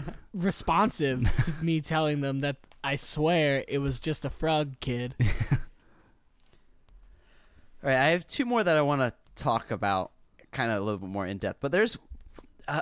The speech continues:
Speaker 1: this recurring theme in Google,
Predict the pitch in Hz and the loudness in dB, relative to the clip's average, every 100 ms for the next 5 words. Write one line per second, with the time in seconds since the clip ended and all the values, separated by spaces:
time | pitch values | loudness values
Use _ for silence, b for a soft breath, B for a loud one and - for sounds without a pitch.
0 | - 147 180 - - 208 247 339 - 240 | -2 -2 0 -2 -4 0 0 0 -2 0
1 | 262 117 104 127 - _ _ _ - 156 | 0 0 -4 -8 -16 _ _ _ -4 -2
2 | 160 - - - - - 208 247 117 113 | -2 -6 -16 -20 -18 -2 -2 0 0 0
3 | 120 | -2